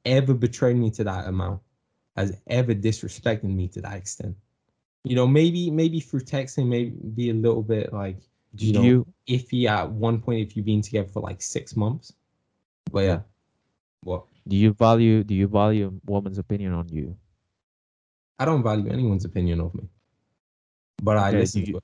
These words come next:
Speaker 2: do you, okay, do you, do you have high standards or, or, or when they are, um, how do, do you, hold on, I just, I'm
Speaker 1: Mm.
Speaker 2: gonna ref-,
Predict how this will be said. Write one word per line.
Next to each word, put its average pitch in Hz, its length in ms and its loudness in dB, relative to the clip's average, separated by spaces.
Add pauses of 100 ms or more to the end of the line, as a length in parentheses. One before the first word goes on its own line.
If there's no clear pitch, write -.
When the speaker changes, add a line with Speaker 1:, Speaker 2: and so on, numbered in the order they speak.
(100)
Speaker 2:
do 113 80 -2
you, 107 160 4 (440)
okay, 101 280 0 (240)
do 120 80 6
you, 104 360 6 (580)
do - 80 -6
you 101 120 2
have 104 280 0 (540)
high 104 360 0
standards 95 640 -4 (120)
or, 92 380 0 (120)
or, 98 200 -4
or 90 160 -6
when 87 460 -4
they 92 220 0
are, 90 460 0 (180)
um, 87 380 -6 (760)
how 120 120 4
do, 131 160 4
do 117 140 -2
you, 113 180 0
hold 98 200 -4
on, 80 180 -8 (120)
I 101 120 -4
just, 104 360 -10
I'm 107 140 -4
Speaker 1:
Mm. - 20 0
Speaker 2:
gonna 90 360 -6
ref-, 92 160 -8